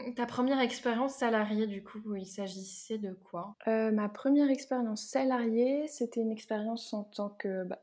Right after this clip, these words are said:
Speaker 2: qu'alternante, euh, de, donc, à la fin de mon école de commerce,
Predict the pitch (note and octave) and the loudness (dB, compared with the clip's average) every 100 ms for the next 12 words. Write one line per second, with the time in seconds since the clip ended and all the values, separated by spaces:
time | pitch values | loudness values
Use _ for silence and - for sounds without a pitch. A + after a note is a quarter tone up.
0 | _ A#3+ B3 B3+ A3+ G#3 F3+ - - G3+ | _ 2 4 6 6 6 4 -2 -4 0
1 | G3 F#3+ F#3+ F3+ F3+ F#3+ F#3 F#3 F3+ F3+ | 2 2 0 0 0 2 4 2 2 0
2 | F3+ F3+ - - F3+ F3+ - G#3 G#3+ F#3+ | -2 -6 -10 -8 -4 -4 -4 0 2 2
3 | F#3 F3+ F3+ - G3 F#3 F3+ F3+ G3 C4 | 0 -4 -4 -4 -2 -4 -6 -6 -6 -8
4 | - | -8